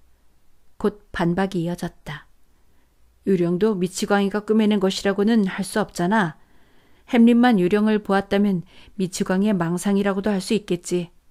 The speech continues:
그런데 이에 맞서는 변호인의 변론이 희한했다. "유령이 거짓말을 하지 않는다고 어디에 써 있는데?" 변론은 침을 튀겼다. "더구나 말 그대로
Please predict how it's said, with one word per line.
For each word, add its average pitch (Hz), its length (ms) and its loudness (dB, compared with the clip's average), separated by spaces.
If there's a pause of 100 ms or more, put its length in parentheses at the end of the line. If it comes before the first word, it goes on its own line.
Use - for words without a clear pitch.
(880)
그런데 220 380 2
이에 208 340 2
맞서는 196 580 -2
변호인의 190 600 0
변론이 180 500 -4
희한했다. 175 720 -8 (1500)
"유령이 196 380 4
거짓말을 196 540 0
하지 226 200 0
않는다고 185 640 0
어디에 185 340 0
써 202 200 0
있는데?" 208 540 2 (920)
변론은 175 540 -2
침을 208 300 0
튀겼다. - 720 -8 (600)
"더구나 208 420 4
말 196 260 4
그대로 208 480 0